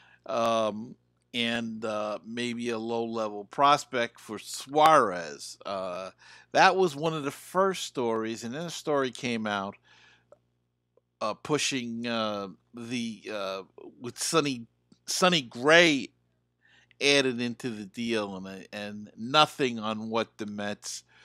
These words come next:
would have to give up or would include in the package, even for that. Um, so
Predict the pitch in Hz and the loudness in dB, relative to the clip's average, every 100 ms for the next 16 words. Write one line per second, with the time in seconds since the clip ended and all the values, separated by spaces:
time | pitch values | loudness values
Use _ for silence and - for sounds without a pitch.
0 | - - - 117 117 101 104 104 - - | -20 -20 -8 -2 -2 0 -2 -2 -4 -12
1 | 98 - 107 101 92 107 101 _ _ - | -12 -6 -2 -2 -2 -2 -2 _ _ -10
2 | 104 104 95 101 98 90 - 120 113 95 | -6 -6 -6 -8 -10 -12 -8 -6 -6 -8
3 | 92 - 113 110 - 85 80 104 101 92 | -12 0 2 2 0 -14 -12 -12 -10 -12
4 | 87 - 95 107 113 85 - _ - - | -16 -16 -6 0 2 0 -6 _ -20 -20
5 | - _ - 95 98 95 95 90 92 87 | -20 _ -10 -6 -4 -4 -4 -4 -6 -10
6 | 90 90 _ _ _ _ _ _ _ _ | -14 -20 _ _ _ _ _ _ _ _
7 | _ _ - - 117 101 | _ _ -12 -6 -6 -6